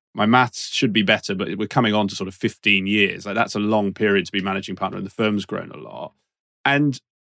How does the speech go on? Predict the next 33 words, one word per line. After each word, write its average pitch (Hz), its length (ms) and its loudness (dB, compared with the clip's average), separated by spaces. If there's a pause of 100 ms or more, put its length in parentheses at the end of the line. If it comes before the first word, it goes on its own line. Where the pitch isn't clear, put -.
(200)
you 165 180 4
mentioned 185 360 8
actually, 135 400 0 (260)
as 135 240 4
you 139 100 4
grow 131 240 6
as 117 100 4
a 120 40 2
leader, 113 220 4
your 110 180 2
leadership 113 640 2
has - 300 -4
to 107 220 -2
evolve, 101 460 2
or 107 120 2
the 101 80 -2
firm 107 420 2
doesn't. 101 380 -4
You 101 80 -12
know, 101 100 -4
a 98 40 -4
firm 123 320 4
is 101 100 -2
a - 40 -10
kind 107 160 0
of 101 60 -4
a 104 40 -6
function 113 440 -2
of 101 120 -8
the 104 60 -6
leaders 101 360 0
within 101 240 -2
it. 87 220 -12